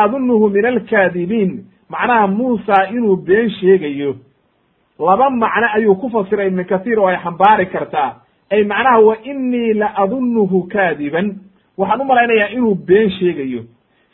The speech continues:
"Fii qawlihi anna lilcaalami rabban ghayri." Waxa uu leeyahay,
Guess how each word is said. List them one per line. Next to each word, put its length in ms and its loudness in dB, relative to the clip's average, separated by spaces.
"Fii 220 0
qawlihi 760 2
anna 420 0
lilcaalami 840 2
rabban 500 0
ghayri." 460 -6
Waxa 200 2
uu 60 0
leeyahay, 560 2